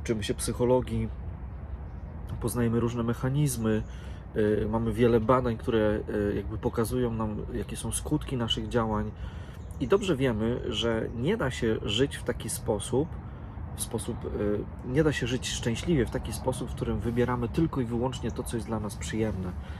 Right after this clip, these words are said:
to, co jest dla nas, y, no właśnie fajne. Y, dobrze wiemy, że życie to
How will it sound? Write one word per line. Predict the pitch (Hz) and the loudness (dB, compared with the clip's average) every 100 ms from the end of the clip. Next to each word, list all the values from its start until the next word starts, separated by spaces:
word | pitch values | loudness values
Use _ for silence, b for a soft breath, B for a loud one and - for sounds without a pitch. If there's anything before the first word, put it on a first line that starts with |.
| B B - | B B -2
to, | - | 0
co | 120 | 2
jest | 117 104 | 2 2
dla | 110 | 0
nas, | 104 107 - - | 0 -2 -4 -2
y, | 101 98 98 - - - - - 110 | 2 2 0 -4 -8 -10 -10 -10 -4
no | 110 | 0
właśnie | 110 107 117 | 0 0 -2
fajne. | - 123 120 104 101 92 - - - - - - B B B B B B - | -2 2 2 2 -2 -6 -8 -8 -10 -10 -10 -10 B B B B B B -4
Y, | 113 101 101 - 110 | 0 2 2 0 2
dobrze | 151 170 143 | 2 2 2
wiemy, | 131 113 107 110 | 4 4 4 0
że | 110 | 0
życie | 107 - - - | -2 -4 -4 -2
to | - 113 113 | 0 2 2